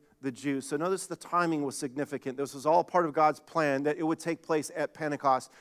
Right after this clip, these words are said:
But notice also, as Luke's describing these events, he says it's like, it's, it's as if. In other words, what's taking place at Pentecost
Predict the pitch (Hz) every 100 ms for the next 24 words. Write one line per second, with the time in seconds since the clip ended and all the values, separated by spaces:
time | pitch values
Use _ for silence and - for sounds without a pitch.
0 | - - 165 180 190 226 202 - 165 175
1 | - 143 175 175 139 190 208 - 190 -
2 | - 170 180 180 160 139 147 143 170 127
3 | 147 135 123 - - _ - - 190 160
4 | - 190 180 175 214 175 165 180 180 156
5 | - - - _ _ _ _ _ _ _
6 | _ _ - 165 156 - 196 196 - 175
7 | - 190 190 - 220 196 196 - - -
8 | _ _ - - 208 226 233 240 214 175
9 | 175 208 - 240 240 247 220 233 208 233
10 | 196 - 214 226 - 185 175 -